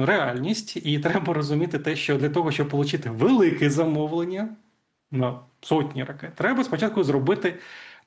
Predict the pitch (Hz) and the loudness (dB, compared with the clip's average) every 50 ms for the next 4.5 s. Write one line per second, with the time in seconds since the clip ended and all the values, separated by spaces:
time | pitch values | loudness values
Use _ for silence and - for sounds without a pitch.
0 | _ _ - 170 185 214 220 190 160 135 127 - - 131 117 113 127 123 120 127 | _ _ 0 4 4 4 4 4 4 2 2 2 0 -2 -2 -2 -2 -4 -4 -6
1 | - - - - - - - - - _ - - 139 147 202 220 220 208 - - | -8 -10 -12 -14 -16 -16 -16 -18 -20 _ -2 -2 0 2 2 2 2 2 2 0
2 | 208 220 - 220 220 226 269 269 294 294 269 254 - - 180 160 160 165 156 143 | -2 0 -2 -2 0 2 2 4 4 4 4 4 4 2 2 2 2 2 2 2
3 | 139 147 143 123 143 143 143 139 127 127 127 123 123 135 139 151 151 147 160 147 | 0 0 -2 0 0 0 0 2 0 0 0 -2 -2 -4 -4 -4 -4 -4 -4 -4
4 | 135 147 160 156 - - 135 - - 127 | -2 -2 -2 -2 -4 -6 -6 -4 -4 -6